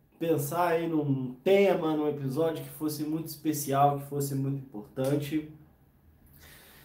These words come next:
Então, essa é a ideia do nosso episódio de hoje, né? E por que que talvez eu acho que é tão importante? Porque se você, por,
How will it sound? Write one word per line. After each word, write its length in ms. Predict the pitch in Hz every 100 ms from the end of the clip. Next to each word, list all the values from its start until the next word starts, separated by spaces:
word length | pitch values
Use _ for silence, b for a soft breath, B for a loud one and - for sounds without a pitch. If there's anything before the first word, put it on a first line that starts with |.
| B -
Então, 600 | 190 202 175 180 190 190 - - _ _ _ _ _ _ _ _ _ _ _ _ _ _ _ _ -
essa 320 | 196 202 208
é 40 |
a 40 | 190
ideia 500 | 160 160 165 170 165 - 143
do 120 | 156
nosso 240 | 165 160 143
episódio 460 | 147 139 147 -
de 80 | 143
hoje, 380 | 135 120 107 -
né? 140 | - 160
E 20 |
por 160 | 196 196
que 100 | 226
que 80 |
talvez 380 | - 226 180 196
eu 100 | 185
acho 180 | 175 -
que 60 | 180
é 60 |
tão 160 | - 170
importante? 680 | 160 147 139 175 196 196
Porque 320 | 196 170 - 190
se 100 | 175
você, 240 | 175 190
por, 340 | 190 185 170